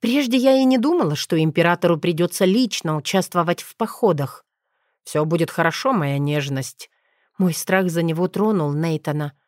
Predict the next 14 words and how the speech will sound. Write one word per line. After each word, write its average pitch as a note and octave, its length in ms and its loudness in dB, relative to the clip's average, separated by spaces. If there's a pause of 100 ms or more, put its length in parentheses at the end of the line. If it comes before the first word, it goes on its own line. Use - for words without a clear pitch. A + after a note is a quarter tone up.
(380)
Он B3 180 2
привлёк A#3+ 480 2
меня D#3 240 0
к - 80 -12
себе D#3 360 -2
и D#3+ 60 0
нежно D3+ 360 -2
поцеловал D3 600 -4
в C#3 80 -6
лоб. C3+ 340 -6 (600)
"Не C3+ 100 -6
волнуйся C#3+ 640 -2
за C#3+ 120 -2
меня. C3+ 440 -2